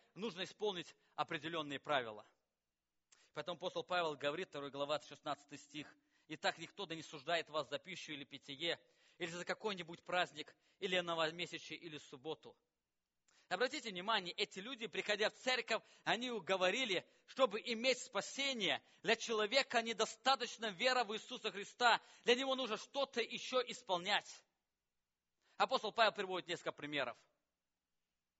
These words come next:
Одни приходили и пытались поставить ограничения в пище и питье. Другие говорили об обязательном исполнении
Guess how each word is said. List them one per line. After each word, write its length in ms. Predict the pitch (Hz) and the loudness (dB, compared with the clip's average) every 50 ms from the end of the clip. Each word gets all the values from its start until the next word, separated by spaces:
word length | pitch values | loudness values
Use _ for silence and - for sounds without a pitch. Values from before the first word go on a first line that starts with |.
| _ _ _ - _ _ _ | _ _ _ -20 _ _ _
Одни 300 | - 156 175 196 254 247 | 0 0 0 2 0 -2
приходили 680 | 180 175 165 - 170 160 151 208 220 190 165 151 127 - _ _ _ _ _ _ _ _ _ _ | -2 -2 -4 -2 -2 -2 -2 -2 -2 0 0 -2 -2 -4 _ _ _ _ _ _ _ _ _ _
и 80 | - 196 | -4 -4
пытались 720 | - - 208 - - 247 226 202 185 156 - - - - _ _ _ _ _ - | 0 0 -2 2 4 4 6 6 4 0 -2 -8 -14 -18 _ _ _ _ _ -4
поставить 500 | 185 180 - - - 220 208 202 180 - | -2 -2 -2 2 4 6 6 6 4 -2
ограничения 880 | - 185 147 156 170 175 175 160 - - 214 202 185 175 165 151 139 120 - _ _ _ _ _ _ _ | -6 -6 -4 -2 -4 -4 -4 -6 -4 -2 -2 0 0 2 2 2 2 0 -2 _ _ _ _ _ _ _
в 60 | _ | _
пище 420 | - 202 185 - - - 156 135 - _ _ _ _ _ _ _ | -6 -6 -6 -6 -4 -4 -4 -6 -6 _ _ _ _ _ _ _
и 80 | 170 156 | -16 -12
питье. 560 | - 160 139 - - 139 131 139 120 98 - _ _ _ _ _ _ _ _ _ _ _ _ _ _ _ - _ - - _ | -10 -12 -12 -10 -10 -8 -4 -4 -4 -6 -8 _ _ _ _ _ _ _ _ _ _ _ _ _ _ _ -20 _ -20 -20 _
Другие 320 | - 208 233 208 240 294 233 | -6 -6 -4 -2 -2 -2 4
говорили 500 | 190 208 185 175 175 190 262 269 247 220 | 4 4 6 6 4 4 4 2 2 2
об 180 | 208 - 180 160 | 2 2 -2 -2
обязательном 580 | 190 170 - - 247 240 - 226 220 214 220 - | -2 -8 2 4 4 4 4 0 -4 -4 -6 -8
исполнении 720 | 190 - - - 180 175 180 202 220 214 196 185 170 156 | -14 -16 -6 -2 -2 -2 0 0 -2 -2 0 2 0 0